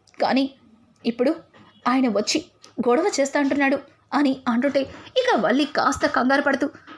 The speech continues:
"బా, ఇప్పటికిప్పుడు పది లక్షలంటే మా వాళ్ళైనా ఎక్కడి నుంచి తెస్తారు? నీకు ఇంతకు ముందే చెప్పాం కదా నాన్న బిజినెస్లో కాస్త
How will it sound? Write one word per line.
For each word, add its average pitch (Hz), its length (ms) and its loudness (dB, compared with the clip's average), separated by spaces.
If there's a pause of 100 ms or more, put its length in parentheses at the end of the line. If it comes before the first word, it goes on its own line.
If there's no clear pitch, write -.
(160)
"బా, 247 260 2 (420)
ఇప్పటికిప్పుడు 262 640 0 (580)
పది 190 180 2
లక్షలంటే 240 520 2 (1700)
మా 233 180 2
వాళ్ళైనా 277 460 2 (500)
ఎక్కడి 415 300 0
నుంచి 262 180 0
తెస్తారు? 277 420 0 (720)
నీకు 240 320 0 (640)
ఇంతకు 349 340 0
ముందే 254 200 2 (160)
చెప్పాం 294 260 0
కదా 269 200 2 (1600)
నాన్న 240 360 2 (580)
బిజినెస్లో 277 540 0
కాస్త - 300 -2